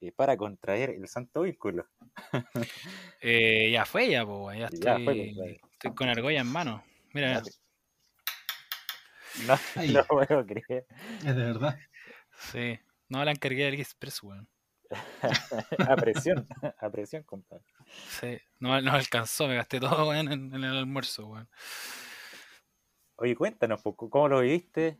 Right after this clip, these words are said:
Speaker 1: ¿Cómo fue la
Speaker 2: Bien,
Speaker 1: experiencia?
Speaker 2: po, weón, es rico siempre hacer fiestas clandestinas, po, weón. Después de haber hecho un mensaje de cuidarse y toda la recomendación, <laughs> weón, me la pasé por la raja. No, no, estuvo súper bien, weón, almuerzo con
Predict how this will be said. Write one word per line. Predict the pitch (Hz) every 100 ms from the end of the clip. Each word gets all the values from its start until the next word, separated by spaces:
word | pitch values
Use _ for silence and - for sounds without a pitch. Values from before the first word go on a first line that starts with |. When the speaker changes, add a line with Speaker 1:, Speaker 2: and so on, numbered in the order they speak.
| _
Speaker 1:
¿Cómo | 127
fue | - 127
la |
Speaker 2:
Bien, | 143 156 190
Speaker 1:
experiencia? | 180 -
Speaker 2:
po, | 113
weón, | 110 110 110
es | 110 104
rico | 127 147 170 170
siempre | 160 - 156 -
hacer | 165 165
fiestas | - 165 - -
clandestinas, | 160 156 151 - 160 104 -
po, | 92
weón. | 95 104
Después | 143 135
de | 127
haber | 131
hecho | 135 - 139
un |
mensaje | 131 117 - 147 -
de | 151 139
cuidarse | 123 120 123 139 143 139 - 143 139 139
y |
toda | 131 135
la | 131
recomendación, | 127 123 120 117 - 131 135 135 135 131
<laughs> |
weón, | 127 127 123
me | 120
la | 120
pasé | 117 127
por | 117
la | 113
raja. | 104 -
No, | 110 101 95 - - - - - - - _
no, | 123 135 147
estuvo | - 135
súper | 123 139 143
bien, | 139 156 160 151
weón, | 143 143
almuerzo | 131 135 131 143 139 135
con | 127 120 117 113 110 104 101 98 98